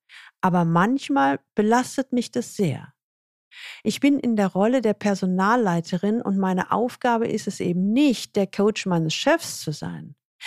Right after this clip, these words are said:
Ich bin auch kein Leadership Coach. Täte ich dies, würde ich meine Rolle überschreiten." Eine weitere Klientin formulierte, "Gerne bin ich auch der seelische Mülleimer für meinen Chef.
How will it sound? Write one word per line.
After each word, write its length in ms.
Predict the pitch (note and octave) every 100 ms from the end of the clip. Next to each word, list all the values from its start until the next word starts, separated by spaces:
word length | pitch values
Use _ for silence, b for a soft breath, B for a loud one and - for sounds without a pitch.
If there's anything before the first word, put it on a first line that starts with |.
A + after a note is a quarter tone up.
| B B B
Ich 300 | C4+ - -
bin 120 | G4 G4
auch 280 | - A3+ -
kein 300 | - G#3+ F#3+
Leadership 640 | F#3+ G3 F3+ - F3 -
Coach. 640 | - E3+ C#3 C3 - - - _ _ B B B
Täte 400 | - D4 G4+ -
ich 240 | G#3 F3 -
dies, 400 | F#3+ A#3+ D4 - B B
würde 280 | F#3+ A#3+ E4
ich 240 | - B3+
meine 220 | G#3+ F#3+ F3+
Rolle 320 | E3+ G3 G#3
überschreiten." 840 | G3+ F#3+ F3+ - D3+ C#3+ C#3 C3+ D3 _ _ _ _ _ _ _ _ _ _ _
Eine 240 | - D3+ C#3+
weitere 440 | D#3+ G#3 A#3+ A3+
Klientin 600 | A3+ A#3 A3+ A#3 A3+ A#3
formulierte, 760 | - G#3+ G#3 G#3+ G#3+ G#3+ G#3+ G#3+ B B B -
"Gerne 420 | G3+ C4+ F#4+ G4+
bin 180 | F#4+ D4+
ich 200 | D#4 -
auch 140 | - A#3
der 180 | B3+
seelische 480 | G#3+ G#3 A3 A#3 -
Mülleimer 580 | A3+ A3+ G3 - D#3 D#3
für 180 | - E3
meinen 280 | D#3 D3 D3+
Chef. 440 | - B2+ - -